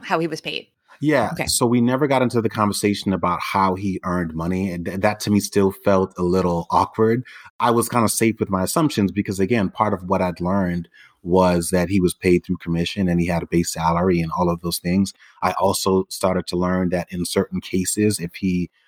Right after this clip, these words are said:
Speaker 2: uh, was able to sort of offload certain funds into my portfolio or any of his other clients, he might get a premium. And so the combination of w-,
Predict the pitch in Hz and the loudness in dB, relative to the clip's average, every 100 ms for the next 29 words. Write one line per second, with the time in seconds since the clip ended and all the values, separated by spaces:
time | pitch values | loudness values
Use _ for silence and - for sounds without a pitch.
0 | _ 87 90 87 87 87 87 87 87 - | _ 0 2 4 4 4 4 2 -2 -4
1 | 90 90 87 90 87 - _ - _ _ | -2 -2 -2 -2 -4 -6 _ -20 _ _
2 | _ 95 87 - 87 87 90 90 - 92 | _ -2 -2 -2 2 4 4 2 0 0
3 | 92 90 - 92 92 92 98 92 - 90 | 0 -4 -2 -2 0 0 0 -2 -2 -2
4 | 87 - 92 - 90 92 110 113 87 90 | -2 -2 -4 -2 0 2 2 2 0 -2
5 | 90 90 - 87 85 90 - 90 95 - | -2 -2 -4 -4 -2 -2 -2 0 0 2
6 | 95 92 - 90 85 - - 85 92 113 | 2 2 0 -2 -2 -6 -4 0 2 2
7 | 143 - - - - 104 - 120 117 _ | 0 -4 -20 -14 -2 0 2 0 -2 _
8 | _ _ 107 - 151 170 147 139 - 104 | _ _ -4 0 2 2 2 0 2 2
9 | 98 92 - 90 90 | 2 -2 -8 -6 -6